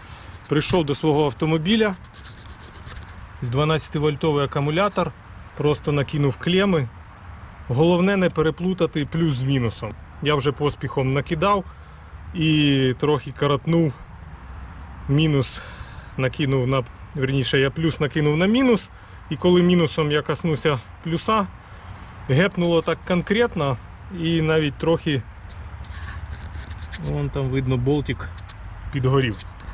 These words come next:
З машиною все гаразд, і ця штука була вимкнена, не згоріла. Так, вмикаємо.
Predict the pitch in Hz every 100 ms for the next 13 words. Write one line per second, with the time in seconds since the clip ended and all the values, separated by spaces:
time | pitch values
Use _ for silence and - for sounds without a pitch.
0 | - - 131 135 139 - 135 120 - 131
1 | 156 185 - - - - - - - -
2 | - - - - - 151 147 143 135 131
3 | 120 - - - - - 135 - 151 139
4 | 127 135 143 156 151 131 123 123 123 120
5 | 104 123 131 - - - - - - -
6 | - - - - - - - - - -
7 | - - - 117 - 120 151 - 120 123
8 | 147 180 190